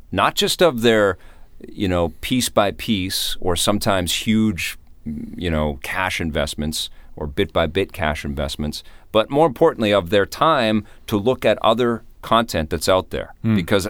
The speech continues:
Speaker 1: you know, that could be someone's, uh,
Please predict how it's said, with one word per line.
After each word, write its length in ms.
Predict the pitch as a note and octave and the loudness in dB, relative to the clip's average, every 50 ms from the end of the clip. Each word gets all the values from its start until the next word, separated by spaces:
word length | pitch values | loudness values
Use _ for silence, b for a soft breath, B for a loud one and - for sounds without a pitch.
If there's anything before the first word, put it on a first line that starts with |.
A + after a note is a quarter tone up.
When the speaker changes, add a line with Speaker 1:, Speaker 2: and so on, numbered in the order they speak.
| - - | -6 -2
Speaker 1:
you 140 | G#2 A2 G2 | 0 2 2
know, 200 | F#2 F2 E2+ - - | 2 0 0 0 0
that 340 | A2+ G#2+ A#2+ A#2+ - - - | 0 0 0 -2 -8 -12 -4
could 180 | - B2 F#2+ | -4 -2 0
be 340 | E2 A2+ G#2 G#2+ G#2 F#2 - b b b b b b b - - - - - | 2 2 2 2 0 0 -4 b b b b b b b -20 -20 -20 -18 -10
someone's, 760 | - - - - A#2+ B2 B2 A#2 A2 G#2 G#2 G#2 G2+ - - b b b b b b b b b b - | -4 -2 2 2 2 4 4 2 2 2 2 0 -2 -2 -6 b b b b b b b b b b -2
uh, 360 | F#2+ F2 E2 D#2+ D2+ D2+ A#1 | 0 0 2 2 0 0 -2